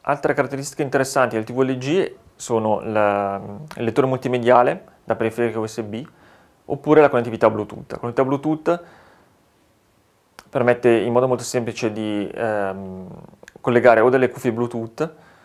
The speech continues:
oppure di gestire dei dispositivi che inviano immagini, come possono essere dei cellulari, quando un'im-, posso inviare al televisore un'immagine scattata col, con uno smartphone,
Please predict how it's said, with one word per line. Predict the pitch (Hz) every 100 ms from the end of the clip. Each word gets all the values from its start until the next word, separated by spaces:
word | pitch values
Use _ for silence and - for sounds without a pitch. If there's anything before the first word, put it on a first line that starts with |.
| _ _ _
oppure | 165 135 160 165
di | 151
gestire | 123 120 127 117
dei | 110
dispositivi | 110 110 135 120 120 123 117 123 127 104
che | - 113
inviano | 113 117 117 107 107 101 -
immagini, | 117 113 107 104 123
come | 131 107
possono | - 107
essere | 104 104
dei | 101 104
cellulari, | 101 101 104 98 113
quando | 117 107 107 - -
un'im-, | - 110 107 98 - 82
posso | 110 113
inviare | 110 110
al | 110
televisore | 110 107 107 110 107
un'immagine | 104 110 107
scattata | 104 - 107 110 107
col, | 107 101 101 -
con | 107
uno | 104 104
smartphone, | 104 98 95 -